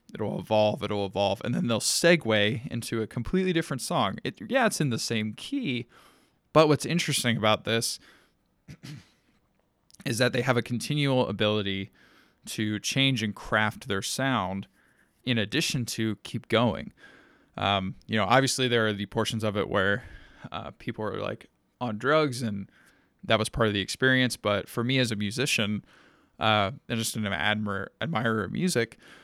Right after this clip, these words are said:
going to see Dead and Company was really cool because it had the ability to just keep evolving and changing.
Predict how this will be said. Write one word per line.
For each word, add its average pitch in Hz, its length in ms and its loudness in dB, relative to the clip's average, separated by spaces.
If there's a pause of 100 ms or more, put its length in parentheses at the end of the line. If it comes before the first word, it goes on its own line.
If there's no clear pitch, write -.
(640)
going 156 220 6
to 143 60 2
see 131 200 2
Dead 131 220 8
and 160 120 4
Company 107 360 2
was 110 180 0
really 110 280 4
cool 135 480 4 (300)
because 113 380 0
it 120 120 0
had 135 260 2
the 135 120 2
ability 117 480 2
to - 140 -8
just 101 240 -10
keep - 380 -8
evolving 107 500 0
and - 120 -6
changing. - 540 -6